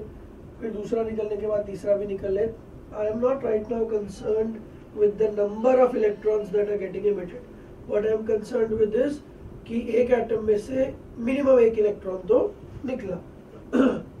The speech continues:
तो एटम में से इलेक्ट्रॉन निकला, तो A plus E minus, similarly A plus E minus, A plus E minus,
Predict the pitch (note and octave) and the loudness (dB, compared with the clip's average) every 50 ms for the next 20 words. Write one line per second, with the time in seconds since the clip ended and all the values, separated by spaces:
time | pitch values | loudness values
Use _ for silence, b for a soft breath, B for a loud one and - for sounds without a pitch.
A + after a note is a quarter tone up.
0 | - - - A3 G#3+ G3+ G3+ - B3 B3+ C4 C4+ B3+ C#4 C4 B3 B3 A#3 A3 A#3 | -10 -2 0 4 4 4 4 4 4 4 6 4 4 2 0 -2 -4 -4 -4 -6
1 | A#3 A3+ A3+ A3+ - A3 A3 A3 A3 A3+ A3 A3 - G3+ G#3 G#3+ G#3+ G#3+ - G#3+ | -6 -4 -4 -4 -4 -2 -2 -2 0 -2 -4 -4 -4 -4 -4 -4 -6 -6 -8 -6
2 | A3 A3+ A#3+ A#3+ - - - - - - - - - - - - - - - - | -4 -4 -4 -4 -6 -10 -14 -16 -18 -18 -18 -18 -18 -20 -20 -20 -20 -20 -18 -16
3 | A#3 G#3 G3 - - A#3 G#3+ G#3 G3 F#3 F3+ F3 E3+ E3+ E3 D#3+ - - - - | -16 -16 -14 -12 -10 -10 -10 -10 -10 -10 -10 -10 -10 -12 -12 -14 -14 -16 -18 -20
4 | - - - - - - - - - - G#3+ G#3+ G#3+ G#3+ G#3 G#3 G#3 G#3+ G#3 G3+ | -20 -20 -20 -20 -20 -20 -20 -14 -10 -6 -2 -2 -2 -2 -2 -4 -6 -4 -4 -2
5 | G3+ G#3 G#3 - C4 A3+ A3+ A3+ A3 - - - - - - - - - - - | -2 -2 -4 -6 -4 -4 -2 -2 -4 -6 -10 -16 -20 -20 -20 -20 -20 -16 -12 -10
6 | A3 A3 G#3+ G3 F#3 F3+ F3 E3+ E3+ E3+ E3+ E3+ - - - - G#3+ G#3 G#3 G3+ | -8 -6 -6 -4 -6 -6 -6 -8 -12 -12 -14 -14 -16 -16 -16 -10 -8 -8 -8 -8
7 | - - G#3 G#3+ A3 A3 A3 A3 - - - - A#3+ G#3+ G#3+ G3 F#3 F3+ F3 F3 | -8 -8 -4 -4 -2 -4 -4 -6 -10 -16 -14 -12 -10 -10 -8 -8 -8 -8 -8 -8
8 | E3 F3 F3 | -10 -10 -10